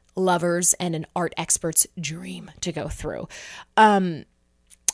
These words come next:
ah, I'm trying to think what we started with. But I don't know. They walk you through all of it. It, it's worth doing. We did kind of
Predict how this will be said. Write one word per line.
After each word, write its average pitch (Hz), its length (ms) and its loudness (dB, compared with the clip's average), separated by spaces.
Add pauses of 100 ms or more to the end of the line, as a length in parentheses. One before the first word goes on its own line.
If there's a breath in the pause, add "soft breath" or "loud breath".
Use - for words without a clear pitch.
(320)
ah, 226 300 0
I'm 240 120 -4
trying 311 220 -6
to 320 80 -4
think 202 260 -4
what 180 200 0
we 180 80 -4
started 156 460 0
with. - 240 -6 (580 soft breath)
But 196 380 6
I 247 180 6
don't 190 120 2
know. - 80 -8
They 220 160 8
walk 240 260 10
you 226 80 2
through 196 160 2
all 170 140 6
of 170 80 4
it. 185 120 6
It, 269 220 0
it's 302 160 4
worth 262 240 2
doing. 208 400 0
We 269 160 2
did 254 260 2
kind 214 280 -2
of 196 200 -2